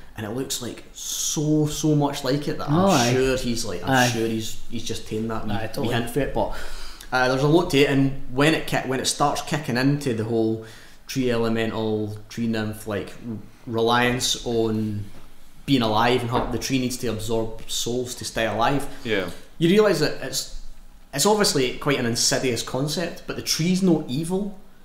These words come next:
Speaker 1: The tree's no, like, doing it so it can take over the world and blah, blah, blah, blah. Like,
Speaker 3: Yeah.
Speaker 1: it's, the, the tree's needing to survive, and so is she, and it kinda, it kinda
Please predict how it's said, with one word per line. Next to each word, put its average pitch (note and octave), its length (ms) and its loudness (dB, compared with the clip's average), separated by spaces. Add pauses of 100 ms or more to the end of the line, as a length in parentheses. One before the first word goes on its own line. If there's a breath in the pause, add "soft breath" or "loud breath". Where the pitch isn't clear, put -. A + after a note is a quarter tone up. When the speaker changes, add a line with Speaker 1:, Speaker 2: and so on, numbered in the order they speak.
(160)
Speaker 1:
The C#3+ 80 2
tree's E3+ 260 2
no, E3 120 6
like, A#2+ 360 0 (520 loud breath)
doing C3+ 200 2
it C3+ 180 -6
so B2 140 -2
it - 60 -10
can G2 260 -10
take - 240 -6
over A2 100 0
the G#2+ 80 0
world G#2+ 340 -2 (180)
and C#3 100 -2
blah, - 300 4
blah, - 80 0
blah, A#2 160 0
blah. A#2+ 60 -4
Like, B2+ 140 2
Speaker 3:
Yeah. F2+ 140 0
Speaker 1:
it's, - 320 -2
the, C#3 200 -2
the C#3+ 220 2
tree's E3 580 4 (220)
needing C#3 280 2
to B2 80 -4
survive, B2+ 600 0
and A2+ 100 -6
so B2+ 260 -2
is A#2+ 100 -4
she, F#3 480 -2 (500 soft breath)
and A2+ 100 -4
it C3 120 -8
kinda, B2 540 -2
it - 140 -10
kinda C3+ 300 0